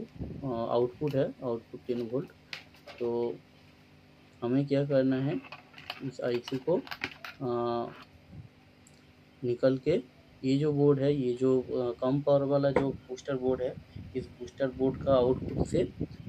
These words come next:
हमको दस volt, अ, करके इस, अ, आईसी में देना है। तो, तो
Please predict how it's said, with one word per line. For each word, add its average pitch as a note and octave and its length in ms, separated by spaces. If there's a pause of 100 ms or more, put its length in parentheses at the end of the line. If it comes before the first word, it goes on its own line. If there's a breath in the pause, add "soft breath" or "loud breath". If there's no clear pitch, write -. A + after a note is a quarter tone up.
(160)
हमको A#2+ 400
दस B2 320
volt, B2+ 200
अ, A#2+ 380 (100)
करके B2+ 280
इस, E3+ 340
अ, B2 240
आईसी B2 300
में D3 200
देना A#2 220
है। B2 180 (720)
तो, A2+ 400 (380)
तो B2 200